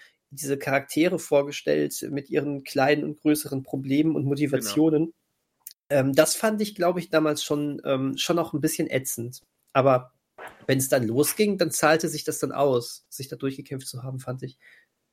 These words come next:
Speaker 2: Durchaus. Also ist jetzt kein Lieblingsfilm von mir und ist auch nicht mal, nicht in der, in der obersten Schublade, was, was Tim Burton betrifft, aber ja,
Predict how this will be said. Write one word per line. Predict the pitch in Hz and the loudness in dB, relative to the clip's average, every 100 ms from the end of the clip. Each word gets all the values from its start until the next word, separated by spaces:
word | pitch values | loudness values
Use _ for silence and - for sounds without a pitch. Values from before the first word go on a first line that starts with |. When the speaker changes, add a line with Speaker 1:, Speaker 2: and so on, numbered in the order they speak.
| _ _ _ _ | _ _ _ _
Speaker 2:
Durchaus. | 147 135 98 - | -10 -8 -8 -6
Also | 120 - | -4 -2
ist | - - - | -2 -6 -6
jetzt | 123 - | -8 -6
kein | 123 110 | -6 -4
Lieblingsfilm | 151 160 147 156 | -4 -6 -6 -8
von | 139 143 | -8 -8
mir | 143 135 | -6 -6
und | 120 | -8
ist | - | -8
auch | 104 110 | -10 -8
nicht | 120 117 | -10 -10
mal, | 117 110 107 - - | -6 -4 -4 -8 -12
nicht | 123 113 | -12 -10
in | 110 | -8
der, | 107 101 104 - | -6 -4 -6 -8
in | - | -14
der | 107 - - _ _ _ _ _ _ _ - | -12 -12 -16 _ _ _ _ _ _ _ -4
obersten | 143 139 139 131 127 127 123 - _ _ _ _ - | 2 2 0 -6 -6 -6 -10 -16 _ _ _ _ -14
Schublade, | - 139 131 120 120 120 113 110 | -10 -4 -2 0 0 0 -2 -2
was, | 104 - | -8 -10
was | 104 - | -14 -12
Tim | - 107 | -10 -4
Burton | 113 127 131 | -2 -2 -6
betrifft, | 127 - 135 - | -10 -12 -12 -10
aber | 123 123 120 - | -8 -8 -10 -8
ja, | 147 107 | -8 -8